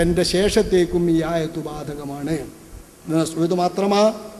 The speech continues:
എത്രയോ സ്വഹാബികൾ ഈ ആയത്ത് ഓതിയിട്ട് പറയുന്നു. മഹാനായ സഈദ് ഇബ്നു ജുബൈർ റളിയല്ലാഹു അൻഹു താബിഉകളിൽ പ്രമുഖനാണ്, മുഫസ്സിറുകളിൽ പ്രമുഖനാണ്. അദ്ദേഹം പറയുന്നു, "അൽ ഇസ്തിഗ്ഫാറു അലാ നഹ്വൈൻ." മാപ്പിരക്കലും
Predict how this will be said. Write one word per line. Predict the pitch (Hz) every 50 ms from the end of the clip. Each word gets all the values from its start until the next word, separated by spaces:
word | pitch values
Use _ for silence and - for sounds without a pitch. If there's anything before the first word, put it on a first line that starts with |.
| - - - - - - - - - - - - - 143
എത്രയോ | 151 147 - - - 196 208 208 196 196
സ്വഹാബികൾ | 190 196 196 175 - 208 214 220 202 226 214 220 208 202 208
ഈ | 175 175 196 190
ആയത്ത് | 175 190 208 214 202 208
ഓതിയിട്ട് | 208 208 202 208 196 196 170 214
പറയുന്നു. | 196 196 208 214 220 220 220 220
മഹാനായ | 226 220 220 - - - 185 214 233 233 226 220 214 220
സഈദ് | - - 196 190 214 240 285 294 254
ഇബ്നു | 262 262 254 247
ജുബൈർ | 190 208 208 247 247 240
റളിയല്ലാഹു | 233 226 220 226 226 220 220 214 214 208 202 208 220
അൻഹു | 208 196 - 196 175
താബിഉകളിൽ | 139 123 - - 143 151 160 180 208 208 240 226 196 185 185 175 165 -
പ്രമുഖനാണ്, | 151 143 143 135 - 151 139 127 120 117 113 - - 180
മുഫസ്സിറുകളിൽ | 214 220 - 285 277 - 320 262 240 220 196 180
പ്രമുഖനാണ്. | 165 170 160 156 147 135 151 143 131 120 110 - -
അദ്ദേഹം | - 160 160 190 190 170 202 202
പറയുന്നു, | 190 202 214 220 233 240 254 277 311 - - - - - - - - - - - -
"അൽ | 226 262 254 277
ഇസ്തിഗ്ഫാറു | 269 277 - 320 330 302 294 247 - 311 330 311 285 254
അലാ | 247 233 208 208 208 202 196
നഹ്വൈൻ." | 190 190 165 - 185 226 254 233 180 - - - - - - - - - - - - - - - -
മാപ്പിരക്കലും | 190 202 247 302 320 - 349 370 349 320 311 320 302 262 262 254 247 247 233